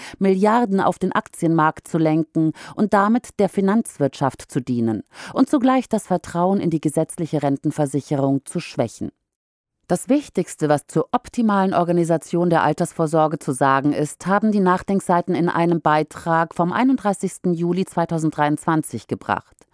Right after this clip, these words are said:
Er hat den Titel "Über die Lernunfähigkeit der Politik, dargestellt am Beispiel der Altersvorsorge". Er ist im Schrifttext an dieser Stelle verlinkt.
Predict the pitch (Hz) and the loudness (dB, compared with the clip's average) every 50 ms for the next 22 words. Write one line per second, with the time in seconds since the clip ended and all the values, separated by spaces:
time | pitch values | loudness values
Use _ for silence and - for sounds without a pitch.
0 | _ - - - - - - - - 202 208 254 269 - 277 247 - - - 220 | _ -20 -20 -20 -20 -20 -16 -6 -2 0 0 0 2 2 0 0 0 -2 -2 -4
1 | 208 - - 233 247 262 262 - _ - 185 185 185 175 185 175 180 180 185 196 | -2 -2 -2 0 0 0 -2 -4 _ -4 -2 -2 -2 0 0 2 2 4 4 2
2 | 226 220 - - - 254 269 277 - - - 214 208 208 185 - - - 180 180 | 2 0 -2 -2 0 2 2 2 0 0 0 0 0 0 -2 -4 -6 -4 -4 -4
3 | - - 165 151 - - 165 151 151 - - - 190 196 _ - - _ _ - | -2 -4 -4 -4 -2 -4 -4 -2 -4 -4 -4 -4 -6 -6 _ -12 -20 _ _ 2
4 | 196 180 180 180 180 185 - - 208 202 196 - - 185 165 160 151 151 151 - | 4 4 4 2 0 -4 -6 -4 -4 -4 -2 -2 -2 -2 0 0 0 0 -2 -4
5 | - - 175 170 185 - 175 180 170 - 131 - - - 143 127 135 135 123 131 | -6 -4 -2 0 2 2 0 0 0 -4 -6 -6 -4 -2 -2 -2 0 0 0 0
6 | 131 131 139 143 143 - - - - - - 214 220 - 277 - - - 254 - | 0 2 0 0 0 -2 -8 -16 -10 -4 -2 0 0 0 -2 -2 -2 -2 -2 -2
7 | - - 180 - - - - 202 - - - 156 165 151 156 147 160 143 - 165 | -2 -4 -4 -4 -6 -6 -6 -6 -6 -4 -4 -2 -2 -2 0 -2 -2 -2 -2 -2
8 | 151 156 156 - 180 180 170 143 120 104 - - | -2 -2 -2 -2 -2 0 0 0 -2 -2 -6 -10